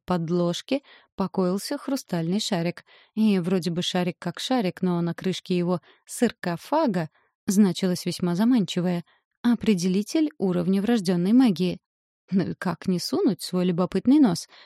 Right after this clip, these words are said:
Тем более Гардван ведь обмолвился как-то, что хоть у них в мире девушки не наделены магией, но я, как иномерянка, явно ею обладаю.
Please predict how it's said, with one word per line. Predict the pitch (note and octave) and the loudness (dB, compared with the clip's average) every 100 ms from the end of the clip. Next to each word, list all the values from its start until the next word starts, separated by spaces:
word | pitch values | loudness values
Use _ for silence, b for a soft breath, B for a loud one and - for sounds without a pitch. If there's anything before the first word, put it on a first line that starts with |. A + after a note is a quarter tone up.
| B | B
Тем | - G3 | 0 2
более | F#3+ F3+ F3 | 2 0 0
Гардван | F3+ F3 E3+ F#3 F3 | 0 0 -2 -2 -2
ведь | F3+ - | -4 -4
обмолвился | E3+ F#3+ A#3+ F3+ F3+ - E3 | -2 2 2 2 -2 -4 -8
как-то, | E3+ - F3+ F3 | -8 -6 -6 -6
что | - F3+ | -4 -6
хоть | - F#3 - | -4 -6 -2
у | |
них | F3+ E3+ | -2 -2
в | F#3 | -2
мире | F3+ F3+ F#3+ | 0 0 0
девушки | E3 E3+ E3+ - F3+ | 0 -2 -2 -4 -2
не | F3+ | 0
наделены | F3+ F3 F3 F3+ G3 C#4 | 0 0 -2 0 4 6
магией, | A3+ F3 F#3 F3+ E3 B B - | 6 4 2 2 0 B B 0
но | G3+ | 2
я, | F3+ A#3+ | 2 0
как | - G#3 F#3+ | -2 -2 0
иномерянка, | F3+ F3 E3+ F3 F3+ D4 b b b | 2 0 0 -2 -2 -6 b b b
явно | F#3+ F3+ E3+ A#3+ | 0 2 2 2
ею | A3+ F3 F3 | 2 0 0
обладаю. | F#3 A3 A#3+ B3+ E3+ | 0 0 2 2 0